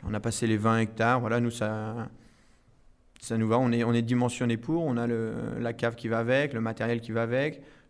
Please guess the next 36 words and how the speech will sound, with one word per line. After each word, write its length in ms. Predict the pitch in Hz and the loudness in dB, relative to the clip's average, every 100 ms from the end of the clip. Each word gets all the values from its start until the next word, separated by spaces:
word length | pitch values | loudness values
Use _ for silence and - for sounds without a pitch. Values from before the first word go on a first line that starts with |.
| - | -8
les 260 | 110 110 110 | -4 -2 -2
employés 400 | 107 117 117 120 | 0 0 2 0
qui 140 | 120 | -2
vont 120 | 110 | -2
avec. 520 | 110 113 135 139 - - - - | 0 2 0 -2 -12 -18 -18 -12
Si 200 | - 120 | -8 -2
demain, 480 | 117 123 131 139 | 0 2 2 2
on, 640 | 123 113 110 113 117 127 - | 2 0 -4 -4 -6 -8 -10
on 40 | |
reprend, 500 | 110 - 120 123 120 | -12 -6 -2 0 0
euh, 280 | 113 110 120 | -2 -4 -6
j'en 100 | 120 | -10
sais 140 | 117 113 | -8 -2
rien, 200 | 120 127 | 0 0
cinq 380 | 127 123 127 123 | 0 0 0 -2
ou 60 | |
six 200 | 113 117 | -4 -2
hectares 280 | 120 120 120 | 0 2 2
en 100 | 117 | 0
plus, 400 | 117 135 139 139 - - - - _ | 2 2 2 -4 -10 -20 -20 -20 _
nous, 140 | 117 | -4
c'est 140 | 127 101 | -4 0
pas 140 | 127 | 2
vraiment 260 | 127 127 131 | 2 2 2
un 60 | |
objectif. 580 | 127 117 117 - 135 135 | 2 0 -4 0 -2 -2
Euh, 240 | 113 113 110 110 - - | -4 -2 -4 -8 -20 -8
après, 140 | 117 | -6
ça 120 | 117 | -2
nous 100 | 117 | -2
ferait 140 | 113 113 | -2 -2
un 100 | 113 | -2
peu 120 | 123 | -4
changer 340 | 131 117 113 | -4 -2 0
notre, 240 | 123 120 123 | -2 -2 -4
euh, 160 | 117 | -4